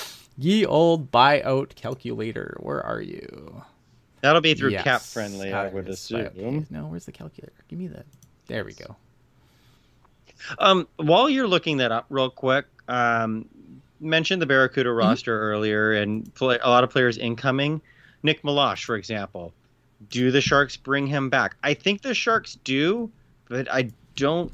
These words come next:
Speaker 2: see much N H L upside there. The Sharks have a number of players who are going to be R F As after this season, or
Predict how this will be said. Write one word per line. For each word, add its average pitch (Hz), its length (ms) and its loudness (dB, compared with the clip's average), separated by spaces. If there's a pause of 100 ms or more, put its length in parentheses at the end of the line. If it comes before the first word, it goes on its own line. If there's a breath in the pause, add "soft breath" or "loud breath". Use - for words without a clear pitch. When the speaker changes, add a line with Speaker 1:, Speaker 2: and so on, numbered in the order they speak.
(160)
Speaker 2:
see 143 960 2 (140)
much 123 320 2
N 120 160 0
H 120 200 -2
L 110 160 0
upside 135 480 -2
there. 165 300 0 (680 soft breath)
The 160 80 2
Sharks 208 320 4
have 302 100 2
a 202 80 4
number 160 800 4
of 131 140 0
players 127 440 2
who 127 140 -2
are 113 220 2
going 117 340 -4
to - 80 -12
be 113 180 -2
R 117 220 0
F 113 160 -4
As 113 260 0
after 135 260 -2
this 135 200 -2
season, 143 520 -2
or 107 240 4